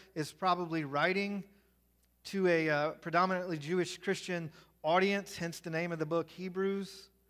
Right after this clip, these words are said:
But this idea that, uh, Jesus, this idea that the angels were the mediators of God's covenant in the Old Testament, that's based off some verses in Deuteronomy and the way they were interpreted.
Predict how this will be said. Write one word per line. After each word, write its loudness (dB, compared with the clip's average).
But -6
this 4
idea 4
that, 0
uh, 0
Jesus, -4
this -2
idea 6
that 0
the 0
angels -2
were 0
the -4
mediators 0
of -8
God's 0
covenant -4
in -8
the -4
Old -2
Testament, -6
that's -2
based 0
off 4
some -8
verses -2
in -4
Deuteronomy -2
and -4
the -6
way -2
they -6
were -8
interpreted. -4